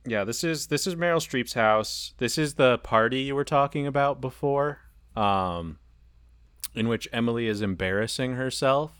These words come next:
I believe that Meryl is looking down upon the peons that she invited to her party. This is her party, and she'll cry if she wants to. Um,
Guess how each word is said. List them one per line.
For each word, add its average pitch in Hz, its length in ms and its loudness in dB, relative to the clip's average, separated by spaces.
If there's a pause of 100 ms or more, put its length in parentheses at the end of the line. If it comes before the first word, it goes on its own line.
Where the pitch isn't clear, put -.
(160)
I 123 100 4
believe 151 500 -2
that 127 260 0
Meryl 131 600 4
is 113 640 -4
looking 131 420 -2
down 120 480 2
upon 104 640 -2
the 95 100 -6
peons 117 960 0 (360)
that 117 140 -2
she 123 200 0
invited 107 400 2
to 110 100 -4
her 175 280 4
party. 156 460 4 (300)
This - 160 0
is 269 120 -2
her 156 200 4
party, 151 500 4 (760)
and 120 300 2
she'll 151 220 2
cry 131 320 8
if 117 80 0
she 110 140 -4
wants 95 300 -4
to. 87 320 -8 (800)
Um, 90 560 -4